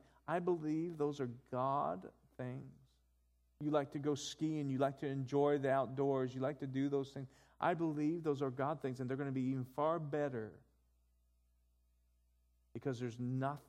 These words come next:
nothing that's gonna hurt you, nothing that's gonna corrupt it, nothing's gonna use your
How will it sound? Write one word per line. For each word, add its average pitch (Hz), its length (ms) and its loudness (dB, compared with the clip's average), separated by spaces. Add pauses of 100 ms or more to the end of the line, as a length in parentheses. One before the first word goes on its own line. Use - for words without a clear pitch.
nothing 147 400 -2
that's 110 160 -8
gonna 117 300 -10
hurt 117 160 -10 (160)
you, 117 80 -12 (440)
nothing 160 420 0
that's 131 160 -6
gonna 127 180 -6 (160)
corrupt 113 420 -8
it, - 120 -10 (280)
nothing's 160 380 -2
gonna 135 320 -4 (520)
use 151 400 -2
your 139 120 2